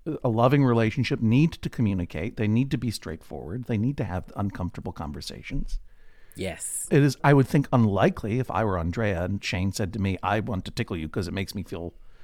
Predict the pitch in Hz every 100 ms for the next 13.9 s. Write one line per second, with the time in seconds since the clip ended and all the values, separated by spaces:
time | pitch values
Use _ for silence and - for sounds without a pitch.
0 | - - - - - - 113 117 82 95
1 | 123 - - - - - - - - -
2 | - 135 127 127 120 120 175 147 151 160
3 | 131 151 92 85 82 - 147 135 120 82
4 | - - 349 139 127 120 123 - 78 -
5 | - - - - - - - - - 277
6 | - - - 151 151 151 151 139 135 135
7 | 127 - 123 110 113 113 127 - 80 -
8 | - - 370 330 - - - 170 127 120
9 | 95 92 95 107 175 - - - 185 339
10 | 494 539 554 - - - - - 143 135
11 | - 135 143 160 165 170 156 143 135 127
12 | 135 127 127 - 123 117 - 240 - 156
13 | 131 151 131 120 117 120 104 110